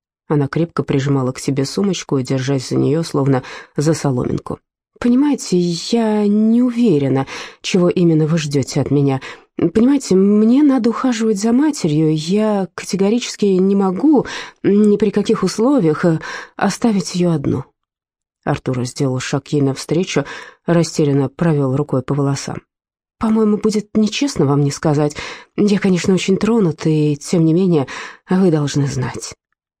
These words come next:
Когда Артур наконец открыл рот, голос его прозвучал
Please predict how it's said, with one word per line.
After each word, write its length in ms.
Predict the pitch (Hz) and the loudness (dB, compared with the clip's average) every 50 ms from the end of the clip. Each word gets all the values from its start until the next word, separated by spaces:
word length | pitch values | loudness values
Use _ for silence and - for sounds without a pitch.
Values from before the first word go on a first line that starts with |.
| _ _ _ _ _ _ _ _ | _ _ _ _ _ _ _ _
Когда 280 | - - 208 214 233 254 | -8 -6 -2 -2 0 -2
Артур 340 | 254 247 - - 277 262 254 | -2 -2 -2 -2 0 2 0
наконец 480 | 240 240 - - 233 233 240 - - | 0 0 0 0 0 0 -2 -2 -4
открыл 380 | 233 220 - - 220 214 208 208 | -6 -6 -4 -2 -2 0 0 0
рот, 220 | 202 226 269 - _ - | 0 -2 -2 -4 _ -4
голос 420 | 233 185 180 214 240 233 - - - | -4 -2 0 -2 -2 -2 -4 -4 -4
его 80 | 226 | -4
прозвучал 580 | 220 - 208 208 202 202 208 208 - 233 226 214 | -2 -2 -2 -2 0 0 -2 -2 -2 -2 -2 -2